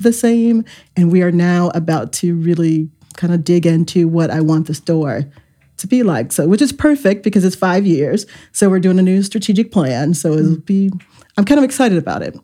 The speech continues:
Speaker 2: That's awesome. Congratulations on a three-year lease. That's exciting.
Speaker 1: Yes, it is.
Speaker 2: Yeah, yeah.
Speaker 1: Also
Speaker 2: Some
Speaker 1: scary.
Speaker 2: Yes. <laughs> So that's where you are today.
Speaker 1: Yes.
Speaker 2: When we first met,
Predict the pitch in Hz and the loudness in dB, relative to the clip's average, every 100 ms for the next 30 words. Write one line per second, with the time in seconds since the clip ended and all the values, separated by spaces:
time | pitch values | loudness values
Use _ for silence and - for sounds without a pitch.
0 | _ - 220 - 175 202 165 139 151 - | _ -6 -6 -4 -4 -4 -4 -6 -6 -6
1 | 175 208 226 208 220 190 180 160 165 185 | 0 0 2 2 2 2 2 0 -2 -4
2 | 170 160 208 202 170 - 175 269 277 180 | -4 -4 -4 -4 -6 -10 -10 -12 -8 -8
3 | 151 170 277 294 _ 185 156 139 120 - | -6 -2 -2 -4 _ -2 0 -2 -6 -12
4 | - - 180 202 202 - 190 180 170 180 | -12 -6 -4 -2 -6 -6 -6 -2 0 2
5 | 175 196 180 - - - 226 180 - - | 2 0 -2 -4 -6 2 2 2 -2 0
6 | 330 277 311 277 277 - 277 - 247 - | 2 4 4 4 2 2 2 2 0 2
7 | 339 330 320 277 311 - - 277 240 233 | -2 -2 -4 -6 -10 -8 0 2 2 0
8 | 220 208 - _ - 214 208 202 202 170 | -2 -6 -12 _ -4 -2 0 -2 0 0
9 | 185 262 220 135 147 208 - 175 - 170 | -2 -4 -2 -2 -4 -6 -4 -4 -4 -2
10 | 180 165 220 262 285 285 277 - - - | 0 0 0 2 2 0 -2 -10 -12 -4
11 | 208 202 - 185 185 151 - | -4 -4 -2 0 2 0 -2